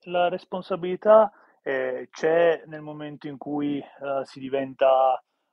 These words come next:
un punto di riferimento, comunque si prova anche solo a, eh, fare qualcosa in più rispetto al solo parlare, no? Le persone uno a, a cento, uno a mille. E aprire il canale Discord inizialmente è stato proprio un, un modo per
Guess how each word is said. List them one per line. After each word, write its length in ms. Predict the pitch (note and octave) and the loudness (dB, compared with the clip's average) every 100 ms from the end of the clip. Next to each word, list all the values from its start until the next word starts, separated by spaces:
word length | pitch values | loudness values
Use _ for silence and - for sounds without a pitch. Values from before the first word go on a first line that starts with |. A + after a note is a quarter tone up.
| - C3 | -16 -14
un 380 | A#2+ C#3 D3 | -8 -8 -8
punto 300 | C#3+ F3 F3 | -4 -4 0
di 100 | E3+ | 0
riferimento, 600 | E3 E3 E3 F3 A3+ G3+ D3 | 0 0 -2 -2 -2 -2 -4
comunque 300 | F3 F#3 D#3 | -6 -6 -8
si 140 | D3 | -8
prova 400 | - D#3+ D#3+ D#3 | -2 2 4 2
anche 280 | D3 D3+ D3 | 0 -8 -14
solo 420 | - C#3+ D3+ C#3+ | -10 -6 -4 -4
a, 160 | C3+ C3+ - _ _ _ | -4 -6 -8 _ _ _
eh, 320 | C#3 C3 B2 B2 | -10 -8 -10 -12
fare 340 | - G3 F#3+ | 2 4 4
qualcosa 360 | E3+ D#3 E3+ D#3+ | 4 0 0 -6
in 100 | D#3 | -10
più 220 | - F3 | -8 -6
rispetto 540 | D#3+ - - D3 - | -6 -8 -6 -6 -4
al 100 | C#3+ | -8
solo 300 | C3 D3+ D3 | -6 -6 -6
parlare, 580 | - C3 A#2+ C#3 C3+ B2 | -4 -6 -2 -2 -2 -4
no? 160 | B2+ C#3 | -8 -8
Le 140 | C3+ | -8
persone 760 | C3 C3 - C#3 C3 B2+ B2+ A#2 A2+ | -8 -12 -6 -6 -6 -8 -10 -12 -10
uno 380 | C#3+ C#3+ C3 B2+ | -8 -4 -4 -4
a, 200 | B2 B2 | -4 -8
a 480 | A#2 _ _ - A#2+ | -10 _ _ -10 -8
cento, 420 | - B2+ B2 B2+ | -6 -8 -8 -8
uno 140 | B2+ | -4
a 60 | B2 | -4
mille. 400 | B2+ B2+ B2 A#2 - - _ | -4 -4 -2 -2 -4 -20 _
E 140 | D#3 | 6
aprire 480 | D3+ D3+ F#3+ F#3 F#3 | 6 6 2 4 4
il 180 | E3+ F3 | 2 -6
canale 340 | - F#3+ F#3 | -6 -4 -4
Discord 460 | F3 G#3+ G#3 F#3 D3+ | -2 -4 -4 -6 -4
inizialmente 600 | D3 C#3+ - D3+ F3+ F#3+ | -6 -10 -10 -4 -4 -2
è 40 | D3+ | -4
stato 300 | - C3 B2 | -2 -4 -4
proprio 320 | C#3+ C#3 C#3+ | -4 -4 -6
un, 120 | C3+ | -6
un 160 | D#3+ E3 | -6 0
modo 320 | D#3 D#3 D#3 | 4 4 2
per 560 | D3 C#3+ C#3+ C#3 C#3+ | 4 4 6 4 -2